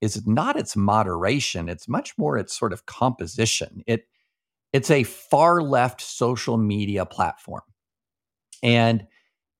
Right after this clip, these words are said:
and so what that means, and that has a really toxic effect, I think, on both of the left,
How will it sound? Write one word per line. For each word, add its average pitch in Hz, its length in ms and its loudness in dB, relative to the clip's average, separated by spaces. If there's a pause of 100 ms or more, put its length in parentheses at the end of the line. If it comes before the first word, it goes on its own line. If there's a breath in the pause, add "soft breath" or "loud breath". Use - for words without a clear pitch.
and 123 180 4
so 147 120 2
what 139 180 4
that 117 200 0
means, 170 420 2
and 127 240 2
that 127 100 2
has 131 180 -2
a 113 80 2
really 180 340 2
toxic 139 540 -2
effect, 117 420 0
I 101 40 -2
think, 101 220 -2
on 95 280 -2
both 123 300 0
of 110 160 0
the 98 120 0
left, 104 680 -2